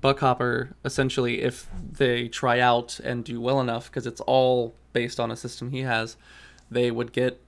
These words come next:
they become a free agent, and then from that they could get drafted, and you can just follow the story of the character as it goes, it progresses through. And I think Buckhopper also allows a lot of, um,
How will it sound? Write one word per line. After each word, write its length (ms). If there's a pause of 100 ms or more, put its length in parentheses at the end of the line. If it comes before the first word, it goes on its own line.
(100)
they 260
become 220
a 40
free 280
agent, 560
and 140
then 100
from 180
that 260
they 120
could 140
get 200
drafted, 720 (200)
and 420
you 100
can 120
just 200
follow 340
the 120
story 600
of 460
the 80
character 580 (1040)
as 320
it 60
goes, 340
it 120
progresses 460
through. 160
And 80
I 40
think 260
Buckhopper 440
also 520
allows 800
a 60
lot 600
of, 140
um, 460